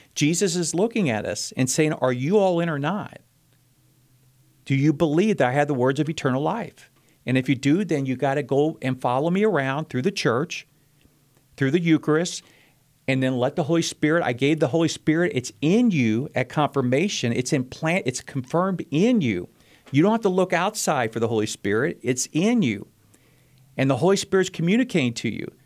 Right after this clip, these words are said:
So you need to be a true disciple, and there's gonna be doubt. There was, there was doubt in Matthew twenty-eight, right?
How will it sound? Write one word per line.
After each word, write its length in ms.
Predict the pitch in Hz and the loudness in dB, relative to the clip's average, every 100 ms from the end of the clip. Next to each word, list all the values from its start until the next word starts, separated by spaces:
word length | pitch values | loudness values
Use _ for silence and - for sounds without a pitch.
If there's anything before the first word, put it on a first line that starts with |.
| _ _ _ _ _ _ | _ _ _ _ _ _
So 140 | - 151 | -2 0
you 140 | 139 | 2
need 200 | 147 202 | 2 2
to 40 | 202 | 0
be 180 | 151 180 | 2 2
a 60 | |
true 300 | 165 - 185 | 0 -2 0
disciple, 680 | 214 208 196 208 220 156 156 - - _ | 0 -2 -2 -2 0 0 -2 -8 -20 _
and 140 | 165 180 | -2 0
there's 140 | 190 | 0
gonna 240 | 190 208 247 | 0 0 0
be 160 | 233 | 0
doubt. 320 | 170 135 107 110 | 0 0 0 0
There 100 | 139 | 2
was, 240 | 147 - | 2 0
there 140 | - 147 | 0 0
was 120 | 147 | 2
doubt 280 | 151 156 170 | 2 0 0
in 60 | |
Matthew 300 | 143 156 170 | 0 0 -2
twenty-eight, 580 | 151 160 165 160 214 - | -2 -2 0 0 0 -2
right? 340 | 117 123 185 | -2 0 -2